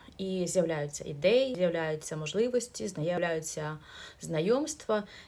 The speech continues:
і всесвіт підтягує мі-, можливості під твою внутрішню готовність. Тобто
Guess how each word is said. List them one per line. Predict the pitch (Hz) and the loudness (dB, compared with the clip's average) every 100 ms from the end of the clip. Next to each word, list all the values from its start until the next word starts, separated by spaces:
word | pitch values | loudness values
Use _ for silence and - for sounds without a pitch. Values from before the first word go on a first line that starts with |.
| - | -10
і | 214 214 | -2 2
всесвіт | 185 - 240 202 180 | 2 2 0 0 -6
підтягує | - 180 220 226 214 175 165 170 - | -10 -2 4 4 2 0 0 -4 -2
мі-, | 180 185 180 | 0 2 0
можливості | - 180 175 254 262 208 - 160 | 0 0 0 2 2 0 -4 -8
під | 175 180 | -8 -8
твою | - 180 208 | -2 0 0
внутрішню | 190 175 202 190 185 - 185 180 | 0 -4 -4 -2 2 2 0 -2
готовність. | 185 180 180 160 - - - | -2 -4 0 0 0 -10 -6
Тобто | - 175 - 180 170 | -4 -4 0 2 2